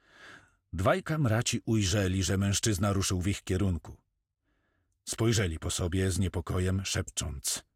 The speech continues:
„Czarny korsarz!”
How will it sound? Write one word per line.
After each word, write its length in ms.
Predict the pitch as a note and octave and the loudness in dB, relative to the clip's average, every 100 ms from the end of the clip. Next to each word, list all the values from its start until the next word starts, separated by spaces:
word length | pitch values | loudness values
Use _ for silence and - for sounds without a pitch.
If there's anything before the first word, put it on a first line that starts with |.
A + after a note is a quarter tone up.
| _ _ _ _ _ _ _ _ _ _ _ _ | _ _ _ _ _ _ _ _ _ _ _ _
„Czarny 340 | - F#2 F#2+ G2+ | -2 0 -2 0
korsarz!” 640 | A2+ G#2 A#2 G#2+ - | 0 2 2 2 2